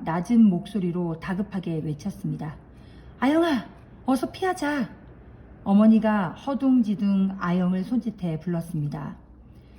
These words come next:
소리를 잘 듣지 못하는 아영은 부모님의 뒤를 따라 무작정 뛰었습니다. 탕! 탕! 탕!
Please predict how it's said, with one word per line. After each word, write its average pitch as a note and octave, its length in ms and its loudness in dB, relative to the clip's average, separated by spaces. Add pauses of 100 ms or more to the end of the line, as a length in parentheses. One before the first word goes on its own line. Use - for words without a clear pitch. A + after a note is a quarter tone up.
(200)
소리를 C#4 420 -2
잘 A3 300 2
듣지 - 280 -2
못하는 F#3 480 0
아영은 D#3 540 -2 (320)
부모님의 G3+ 560 4
뒤를 F3 260 -4
따라 D#3 520 -6
무작정 E3 840 -6
뛰었습니다. D#3 760 -6 (2750)
탕! A#3+ 420 2 (200)
탕! D4+ 440 0 (140)
탕! B3 420 0